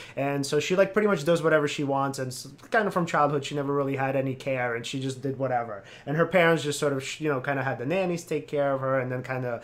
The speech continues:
shifted her off to boarding school. But so the point was, so essentially she did what she was kind of, you know, expected to do. So she's like, "I'm going to East Berlin." And he's like, "You can't do that." And she's like, "Yeah, but I don't care." So essentially she brings back this communist kid whose name was, I think, Oscar Piffle.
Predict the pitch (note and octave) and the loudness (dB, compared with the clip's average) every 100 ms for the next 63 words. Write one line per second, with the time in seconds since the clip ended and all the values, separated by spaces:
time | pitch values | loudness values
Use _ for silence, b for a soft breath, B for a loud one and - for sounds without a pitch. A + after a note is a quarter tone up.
0 | b - D3+ C#3 C3+ C3 B2+ B2+ A#2+ D3 | b -4 -2 -2 -2 0 0 0 -2 0
1 | F3+ E3 E3 - D#3 D3+ C3 C3 B2+ b | 2 2 -2 -2 0 0 0 -2 -4 b
2 | b - E3+ D#3+ - G#3 A#3 E3+ D3+ D3 | b 0 2 2 2 4 4 6 6 6
3 | D#3 D#3 E3+ E3+ G3 F#3+ F3+ - E3 D3+ | 4 2 4 4 4 4 0 0 0 4
4 | D#3 D3 D3 - D3+ D3 - C3+ C#3+ C3+ | 4 4 0 2 0 0 -2 -4 -2 -2
5 | D3 E3 C#3 - C#3 C3+ C#3+ E3+ B3 F3+ | 0 2 0 0 -2 -2 -4 0 4 4
6 | B B E3+ E3+ F#3 E3+ F3 G3 G#3+ A3+ | B B 2 4 6 6 10 10 12 12
7 | A3+ G#3 G3+ G3 D3 F3 E3 D#3 B2 C3 | 12 8 4 2 6 8 10 8 6 4
8 | E3 F3 E3+ F3 B3 D#4+ D#4 D#4 E4+ D4 | 4 6 4 2 2 8 8 8 8 10
9 | F3 B2 - B G3 G3 A3+ A3 B3+ C4 | 10 8 -2 B 4 4 6 6 8 8
10 | B3+ B3+ B3+ A#3+ D3+ - B - G#3+ G#3+ | 10 8 8 6 6 2 B 4 8 8
11 | G#3+ G3 A3+ A#3+ A#3 G#3 - F#3 C#3+ G3 | 8 6 6 6 4 0 2 0 4 4
12 | F#3+ F3+ F#3+ E3 F3+ - A3 C4 A#3+ F#3 | 6 8 6 6 0 6 6 8 6 4
13 | - - D#3 G#2 A2 E3+ D3+ F#3 F3+ F3+ | 2 0 -2 0 2 2 4 4 6 4
14 | F3 E3+ F3+ E3 E3 E3+ - E3+ - G#3 | 4 2 2 6 6 6 2 0 4 2
15 | G3+ B2+ | 2 -2